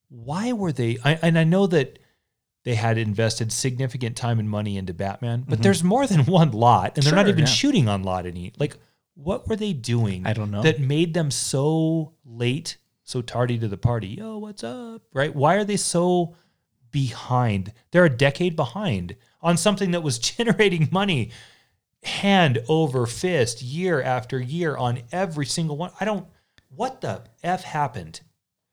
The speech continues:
Speaker 2: Can I tell you some numbers for this film?
Speaker 1: Sure. You didn't answer that question 'cause there is no answer
Speaker 2: There
Speaker 1: to
Speaker 2: is
Speaker 1: it.
Speaker 2: no
Speaker 1: We're
Speaker 2: answer.
Speaker 1: gonna find it out,
Speaker 2: They, they
Speaker 1: though.
Speaker 2: weren't doing anything.
Speaker 1: I know. It's a, like, uh, maybe it's rhetorical, but it shouldn't be because
Speaker 2: Mm-hmm.
Speaker 1: there has to be.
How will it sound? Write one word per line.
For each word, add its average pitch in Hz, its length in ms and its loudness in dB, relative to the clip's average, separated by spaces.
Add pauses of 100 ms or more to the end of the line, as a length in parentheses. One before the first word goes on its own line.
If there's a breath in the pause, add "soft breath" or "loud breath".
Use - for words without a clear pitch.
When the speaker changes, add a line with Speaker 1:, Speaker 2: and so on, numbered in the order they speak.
(380)
Speaker 2:
Can 139 120 6
I - 20 8
tell 135 160 6
you 127 60 6
some 113 160 4
numbers 117 320 6
for - 120 -4
this 107 180 2
film? 147 260 0 (480)
Speaker 1:
Sure. 123 260 -10 (400)
You 123 80 0
didn't 117 160 4
answer 107 240 -2
that 98 60 -8
question 104 320 -8
'cause 101 160 -8
there 107 100 -2
is 110 100 -4
no 98 140 -2
answer 107 180 2
Speaker 2:
There 208 80 12
Speaker 1:
to 247 60 8
Speaker 2:
is 254 100 4
Speaker 1:
it. 185 40 6
Speaker 2:
no 135 100 8
Speaker 1:
We're 117 80 8
Speaker 2:
answer. 160 120 8
Speaker 1:
gonna 143 140 4
find 139 240 4
it 110 60 2
out, 110 60 4
Speaker 2:
They, 185 80 8
they 180 140 6
Speaker 1:
though. 214 40 6
Speaker 2:
weren't 208 180 2
doing 214 240 2
anything. 113 420 0
Speaker 1:
I 101 100 -6
know. 104 220 -8 (760)
It's 151 120 -8
a, - 160 -6
like, 175 260 -2
uh, 160 40 0
maybe 165 240 4
it's 170 140 -2
rhetorical, 139 420 -2
but 139 140 0
it 120 120 -4
shouldn't 156 320 -2
be 107 160 -4
because 113 560 0
Speaker 2:
Mm-hmm. - 60 -16 (340 soft breath)
Speaker 1:
there 151 240 4
has 151 400 2
to 160 100 -2
be. 104 400 -2